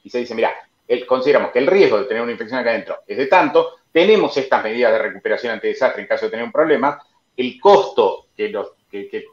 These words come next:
representaría para nosotros una licencia de antivirus, que van a tener poco trabajo acá, van a tener poco uso, este, no se justifica, pero preferimos poner esta plata en seguridad perimetral y en recuperación ante desastre".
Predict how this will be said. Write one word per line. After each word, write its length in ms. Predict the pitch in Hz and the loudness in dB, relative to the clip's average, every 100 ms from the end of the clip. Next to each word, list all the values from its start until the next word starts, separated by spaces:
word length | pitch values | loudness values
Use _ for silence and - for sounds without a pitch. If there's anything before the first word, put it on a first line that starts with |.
| - | -12
representaría 460 | 214 - 107 127 | -10 -8 -2 0
para 140 | - 127 | 2 0
nosotros 340 | 123 135 - | -2 -4 -4
una 120 | 139 | -4
licencia 360 | 139 143 143 131 | -4 -4 -2 0
de 100 | 117 | 0
antivirus, 420 | 113 127 120 98 - - - - | 0 -4 -2 -4 -6 -20 -20 -6
que 100 | 117 | 0
van 160 | 147 180 | 2 2
a 100 | 143 | 2
tener 340 | 135 139 - | 2 0 2
poco 500 | - - - 98 95 | 2 2 0 -2 0
trabajo 340 | 107 113 117 | 2 2 2
acá, 120 | 104 107 | 0 0
van 120 | 101 | -2
a 60 | |
tener 200 | 110 117 | -4 -4
poco 220 | 127 123 139 | -2 2 2
uso, 360 | 139 - 78 _ _ - | 0 -4 -8 _ _ -16
este, 320 | 87 104 98 | -10 -8 -6
no 120 | 113 | -6
se 80 | 120 | -6
justifica, 480 | 120 139 151 160 165 | -6 -6 -2 2 4
pero 160 | 131 131 - | 4 4 2
preferimos 400 | 127 139 170 156 | 2 2 2 2
poner 200 | 139 143 | 2 2
esta 200 | 143 135 | 2 2
plata 240 | 143 139 151 | 4 4 2
en 80 | |
seguridad 340 | 139 107 110 120 | 0 0 0 2
perimetral 460 | 120 120 120 127 | 0 0 0 2
y 40 | 139 | 2
en 80 | 110 | -2
recuperación 460 | 98 98 95 101 | -8 -6 -6 -8
ante 140 | 92 85 | -10 -12
desastre". 460 | - - _ _ | -14 -20 _ _